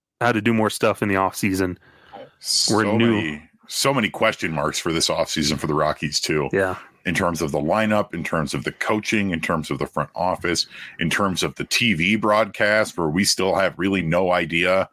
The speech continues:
Speaker 1: Mm-hmm.
Speaker 2: what's gonna happen. Um,
Speaker 1: Yeah.
Speaker 2: the final ever ro-,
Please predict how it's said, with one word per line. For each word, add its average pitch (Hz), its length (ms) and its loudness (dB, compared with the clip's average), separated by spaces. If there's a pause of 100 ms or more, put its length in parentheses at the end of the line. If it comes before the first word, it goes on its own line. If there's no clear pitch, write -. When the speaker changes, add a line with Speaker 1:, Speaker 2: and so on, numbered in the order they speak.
(580)
Speaker 1:
Mm-hmm. 107 160 0
Speaker 2:
what's 90 240 0
gonna 87 180 -2
happen. 90 540 -2 (540)
Um, 80 220 2
Speaker 1:
Yeah. 92 140 0
Speaker 2:
the 82 200 -2
final 95 500 0
ever 92 300 0
ro-, 87 160 2